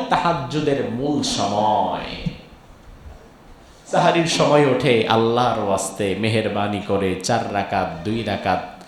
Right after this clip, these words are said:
অন্তত পক্ষে দুইটা রাকাত তাহাজ্জুদ, দশটা মিনিট, দশটা মিনিট অন্তত সাহারির সময় ওঠে।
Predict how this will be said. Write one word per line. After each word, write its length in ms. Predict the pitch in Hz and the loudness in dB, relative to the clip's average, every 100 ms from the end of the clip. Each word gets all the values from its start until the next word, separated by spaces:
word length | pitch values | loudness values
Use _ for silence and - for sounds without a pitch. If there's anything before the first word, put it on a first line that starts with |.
| - - - | -20 -20 2
অন্তত 640 | 233 302 294 262 254 220 190 | 4 4 2 0 2 2 2
পক্ষে 340 | 170 - 151 | 2 0 -4
দুইটা 580 | 120 113 277 131 - - | -4 -2 0 2 2 0
রাকাত 300 | 147 135 - | 0 0 0
তাহাজ্জুদ, 800 | 120 123 123 - 135 - - - | 0 0 -2 -2 -4 -4 -6 2
দশটা 460 | 240 262 - 349 349 | 4 6 4 8 8
মিনিট, 480 | 302 262 165 123 - - - - - - - - - - - - - - - - 110 | 8 2 -2 -4 -10 -14 -18 -20 -20 -20 -20 -20 -20 -20 -20 -20 -20 -20 -20 -12 4
দশটা 420 | 147 147 - 208 | 6 6 4 4
মিনিট 340 | 180 160 147 | 4 0 2
অন্তত 580 | 135 123 127 117 107 92 | 0 2 -2 0 0 -2
সাহারির 420 | - 127 127 123 113 | -2 0 2 0 -2
সময় 400 | - 110 107 104 | -2 0 0 0
ওঠে। 320 | 101 107 | 0 -2